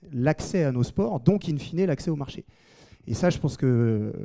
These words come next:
et, et pour répondre très directement à ta question, euh, Pierrick, et je te remercie de la poser, évidemment qu'on réfléchit à comment faire voler plus de gens demain. En toute sécurité, le foil de Layan en est une bonne, un bon exemple.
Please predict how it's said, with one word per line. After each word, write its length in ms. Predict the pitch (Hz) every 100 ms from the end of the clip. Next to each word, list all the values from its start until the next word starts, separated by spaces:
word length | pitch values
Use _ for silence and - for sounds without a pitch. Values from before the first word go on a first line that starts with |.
| 80 -
et, 380 | 117 127 113
et 60 | 127
pour 180 | - 131
répondre 240 | 151 156
très 160 | - 151
directement 400 | 147 135 147 139
à 60 |
ta 100 | 123
question, 380 | 117 117 185 156
euh, 60 | 123
Pierrick, 280 | 131 165 127
et 40 |
je 40 |
te 80 | -
remercie 260 | 127 117 120
de 40 |
la 80 | 120
poser, 260 | 180 190 -
évidemment 600 | 165 139 156 127 139 190
qu'on 200 | 180 120
réfléchit 560 | 113 120 117 98 170 190 - _ _ _ _
à 80 | 117
comment 320 | - 131 151
faire 240 | - 120 107
voler 320 | 113 131 175
plus 340 | - 170 170
de 100 | 131
gens 180 | 127 156
demain. 260 | 147 165 196 _ _ _ _
En 120 | 151
toute 160 | - 151
sécurité, 640 | 139 - 117 110 165 226
le 100 | 117
foil 200 | 113 127
de 80 | 117
Layan 280 | 117 123 127
en 100 | 113
est 40 |
une 100 | 107
bonne, 200 | 107 127
un 280 | 120 113 107
bon 200 | 110 117
exemple. 420 | 117 120 233 -